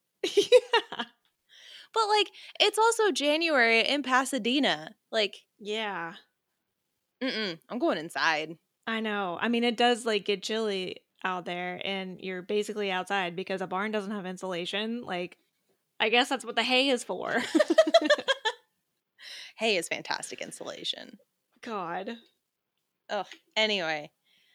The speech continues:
Speaker 2: Well, I guess we'll see. Like, they're still together. Now they're doing it. I guess they've defined the relationship. He likes her a lot.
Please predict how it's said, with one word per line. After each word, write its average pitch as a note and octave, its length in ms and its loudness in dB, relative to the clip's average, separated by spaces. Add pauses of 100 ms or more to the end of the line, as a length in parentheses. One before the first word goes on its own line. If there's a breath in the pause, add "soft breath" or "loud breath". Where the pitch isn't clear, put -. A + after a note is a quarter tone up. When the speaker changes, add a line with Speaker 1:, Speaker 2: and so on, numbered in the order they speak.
(560)
Speaker 2:
Well, A#3 300 4
I A3 100 6
guess A3 280 2
we'll C#4 120 -6
see. C4 420 -2
Like, A3+ 400 -2
they're A3 200 0
still C4+ 280 -2
together. B3+ 560 0
Now G#3+ 260 -2
they're A#3+ 400 0 (360)
doing C4+ 280 0
it. A#3+ 120 4
I A3+ 120 6
guess A3 280 4
they've D4+ 260 -4
defined G#3 460 0
the G3+ 140 0
relationship. F#3 920 -2 (120)
He A#3 200 -2
likes G3+ 320 0
her A#3 140 -2
a G#3+ 100 2
lot. A3+ 440 2